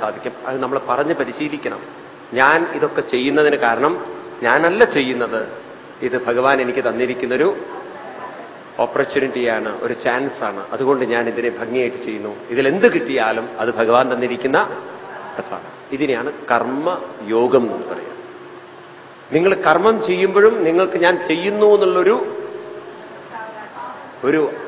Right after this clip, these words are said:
ഉടമസ്ഥാവകാശം, അഭിമാനമില്ല. അതുപോലെ എന്ത് വരുമ്പോഴും ഞാനിതൊക്കെ ചെയ്തിട്ടും ഇതൊക്കെ സഹിക്കുന്നുവല്ലോ എന്നുള്ളൊരു കുറ്റബോധവും ഇല്ല നിങ്ങൾക്ക്. മനസ്സിലായില്ലേ? ഇങ്ങനെ നമ്മുടെ മനസ്സിനെ നമ്മൾ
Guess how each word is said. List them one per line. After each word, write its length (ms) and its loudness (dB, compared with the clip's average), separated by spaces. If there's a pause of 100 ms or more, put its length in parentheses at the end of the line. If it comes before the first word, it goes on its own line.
(240)
ഉടമസ്ഥാവകാശം, 1040 6
അഭിമാനമില്ല. 800 2 (640)
അതുപോലെ 300 8
എന്ത് 340 4
വരുമ്പോഴും 460 8
ഞാനിതൊക്കെ 480 4
ചെയ്തിട്ടും 560 4
ഇതൊക്കെ 240 4
സഹിക്കുന്നുവല്ലോ 880 2
എന്നുള്ളൊരു 600 4 (380)
കുറ്റബോധവും 640 10
ഇല്ല 160 -4
നിങ്ങൾക്ക്. 360 -8 (1120)
മനസ്സിലായില്ലേ? 500 0 (440)
ഇങ്ങനെ 340 6
നമ്മുടെ 260 4
മനസ്സിനെ 480 0
നമ്മൾ 500 4